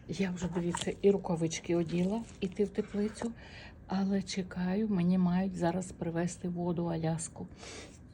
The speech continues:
Я ж не користуюсь цією, що в мене в скважині. В скважині технічна вода, робили багато разів аналізи. Хоч вона скільки і пробігає, та вода, вона одинакова. Вода тут дуже погана.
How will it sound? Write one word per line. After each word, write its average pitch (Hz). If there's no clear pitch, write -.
Я 196
ж -
не 185
користуюсь 185
цією, 180
що -
в 180
мене 180
в 180
скважині. 180
В -
скважині 185
технічна 185
вода, 180
робили 175
багато 180
разів 170
аналізи. 202
Хоч 185
вона 180
скільки 180
і 165
пробігає, 180
та 214
вода, 202
вона 180
одинакова. 175
Вода 196
тут 202
дуже 196
погана. 180